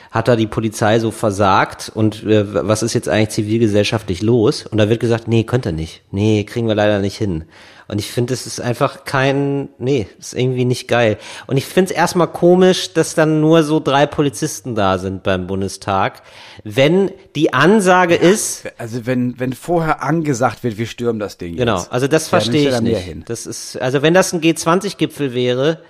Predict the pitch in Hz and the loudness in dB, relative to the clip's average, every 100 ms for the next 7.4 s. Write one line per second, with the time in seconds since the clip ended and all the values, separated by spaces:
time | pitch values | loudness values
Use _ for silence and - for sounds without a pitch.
0 | _ _ _ 135 143 139 - 120 131 160 | _ _ _ 0 0 -2 -6 -2 2 2
1 | 160 135 147 143 117 131 110 - 73 78 | 2 2 4 4 2 0 -4 -6 -12 -12
2 | 80 - _ _ _ _ _ _ - - | -14 -18 _ _ _ _ _ _ -20 -6
3 | 135 151 160 202 185 196 220 - 170 165 | -4 -2 2 4 4 2 2 0 0 2
4 | 175 185 185 151 165 160 190 165 156 160 | 4 2 2 0 2 2 2 0 -2 -4
5 | 147 139 151 170 185 170 170 170 160 156 | -8 -10 -4 -2 0 -2 -4 -6 -6 -6
6 | - 156 143 156 151 160 160 160 160 160 | -12 -12 -8 -10 -2 0 2 0 -2 -4
7 | - 135 143 139 | -4 0 2 2